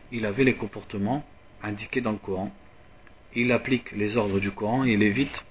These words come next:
les interdictions du Coran. Donc là, le fait d'appliquer le Coran, c'est devenu comme une nature chez lui,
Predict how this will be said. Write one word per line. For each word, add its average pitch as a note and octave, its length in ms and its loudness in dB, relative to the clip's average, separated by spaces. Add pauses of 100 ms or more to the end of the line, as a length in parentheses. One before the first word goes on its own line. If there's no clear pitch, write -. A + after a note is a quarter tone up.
(220)
les G#2+ 140 -8
interdictions G#2 500 -6
du G2+ 120 -6
Coran. E2+ 260 -4 (460)
Donc B2+ 240 -2
là, C3 160 4
le A#2 140 0
fait A#2+ 160 4
d'appliquer B2 500 2
le A2+ 60 0
Coran, A#2+ 300 -2
c'est C3 160 -2
devenu A#2 480 4 (280)
comme C3 220 0
une B2+ 140 2
nature B2 380 0
chez A2 140 -4
lui, G2 160 -6